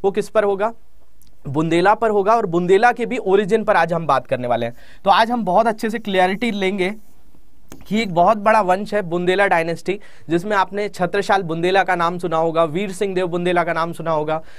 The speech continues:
जिन्हें छत्रसाल बुंदेला को तो, अ, ये बुंदेलखंड का शिवाजी भी कहा जाता है, केसरी की भी उपाधि दी गई है।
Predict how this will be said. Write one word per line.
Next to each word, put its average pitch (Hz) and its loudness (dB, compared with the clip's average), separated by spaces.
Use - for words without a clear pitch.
जिन्हें 175 2
छत्रसाल 190 0
बुंदेला 180 0
को 190 -4
तो, 202 -2
अ, 143 0
ये 165 0
बुंदेलखंड 185 0
का 190 2
शिवाजी 185 0
भी 190 -6
कहा 175 0
जाता 170 2
है, 165 -4
केसरी 185 0
की 196 -6
भी 180 -4
उपाधि 175 0
दी 170 -2
गई 165 -2
है। 170 -4